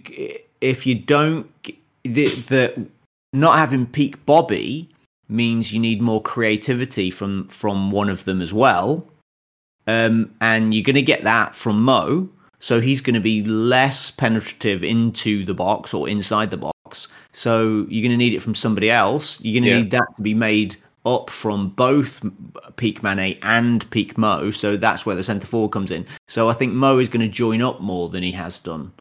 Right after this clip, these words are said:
Speaker 1: Well, he
Speaker 2: Yeah.
Speaker 1: actually did a lot last season, to be fair.
Speaker 2: Well, I agree
Speaker 1: And
Speaker 2: with
Speaker 1: in,
Speaker 2: you.
Speaker 1: in big moments, he, he was the one that was, he, he, he's our attack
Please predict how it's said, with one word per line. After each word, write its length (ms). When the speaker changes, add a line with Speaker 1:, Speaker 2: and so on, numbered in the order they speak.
Speaker 1:
Well, 120
he 100
Speaker 2:
Yeah. 120
Speaker 1:
actually 260
did 100
a 80
lot 240
last 220
season, 420
to 80
be 100
fair. 180
Speaker 2:
Well, 140
I 40
agree 260
Speaker 1:
And 120
Speaker 2:
with 100
Speaker 1:
in, 60
Speaker 2:
you. 120
Speaker 1:
in 160
big 180
moments, 360
he, 160
he 160
was 160
the 80
one 220
that 80
was, 140
he, 200
he, 320
he's 160
our 140
attack 120